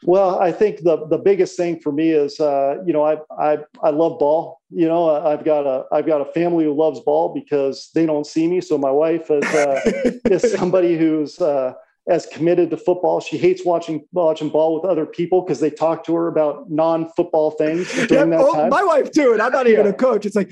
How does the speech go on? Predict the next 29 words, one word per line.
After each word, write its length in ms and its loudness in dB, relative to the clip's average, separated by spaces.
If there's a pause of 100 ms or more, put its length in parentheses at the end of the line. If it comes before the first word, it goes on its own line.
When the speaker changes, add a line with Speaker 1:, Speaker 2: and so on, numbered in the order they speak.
(140)
Speaker 2:
if 440 -2
it's 120 -2
not 240 0
football, 400 0
I 80 -2
don't 100 -4
really 140 0
have 100 -2
many 140 -2
other 180 -2
interests 380 -8
at 180 -4
this 160 -2
moment. 420 -6
Speaker 1:
Yeah. 180 4
Speaker 2:
Yeah. 180 2
Speaker 1:
Exactly. 720 2
So 420 0 (260)
she 160 -4
does 180 2
a 60 -4
great 260 0
job 300 0
with 120 -6
the 60 -10
kids 380 0
and, 280 -6
and, 340 0
uh, 320 0